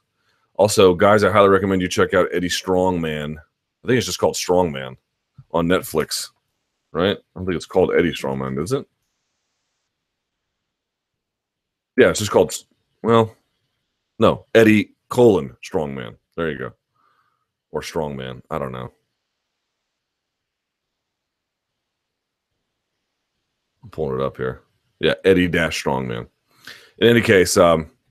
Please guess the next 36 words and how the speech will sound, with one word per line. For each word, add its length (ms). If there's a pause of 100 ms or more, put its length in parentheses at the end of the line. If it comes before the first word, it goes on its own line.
(1600)
on, 260
on 160
Netflix. 460
Yeah, 120
it's 120
very 200
good. 180
I've 80
seen 220
it. 120 (140)
Um, 460 (880)
also, 200
Generation 600
Iron 420
two 340
is 140
out 300
as 100
well. 260
You 60
should 220
check 220
that 180
out. 220 (120)
Rich 300
Piana 480 (880)
is, 240
uh, 240
everyone's 320
favorite 460 (380)
vegan 380
natty 260
lifter, 440
although 220
he 120
is 280